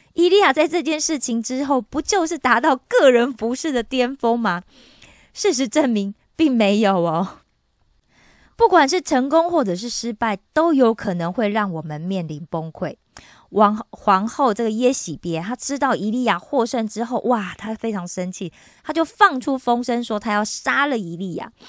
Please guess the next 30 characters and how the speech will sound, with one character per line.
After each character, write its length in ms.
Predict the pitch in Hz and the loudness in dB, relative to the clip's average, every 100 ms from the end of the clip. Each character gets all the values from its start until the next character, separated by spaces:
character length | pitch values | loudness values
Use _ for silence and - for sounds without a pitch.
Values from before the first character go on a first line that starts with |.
| - - _ _ | -20 -20 _ _
以 140 | - 370 | 2 4
利 100 | 415 | 4
亚 100 | 339 | 2
都 100 | 381 | -2
还 240 | - 262 | 2 2
来 200 | 285 277 | 4 2
不 120 | 294 | 2
及 200 | 339 254 | -4 -4
享 260 | 269 220 202 | -4 -4 -2
受 160 | 262 | -2
胜 340 | 254 - 302 262 | -2 -2 -4 -2
利 120 | 269 | -2
的 120 | 208 | -2
喜 280 | 196 - 180 | -4 -6 -6
悦， 320 | 196 202 160 - | -4 -2 -4 -6
他 120 | 226 | -6
就 120 | 226 | -4
急 360 | 214 - 202 247 | -8 -8 -6 -2
忙 260 | 240 196 | 0 0
因 180 | - 226 | -2 -2
为 120 | 226 | -2
害 260 | 214 - 247 | 0 0 -2
怕 260 | - 262 | -2 -4
就 200 | 208 208 | -4 -4
逃 320 | 208 - - 262 | -6 -4 0 4
往 200 | 359 233 | 4 2
了 120 | 175 | -2
别 200 | - 170 | -4 -6
是 200 | 175 214 | -6 -6
巴， 260 | 190 175 | -4 -4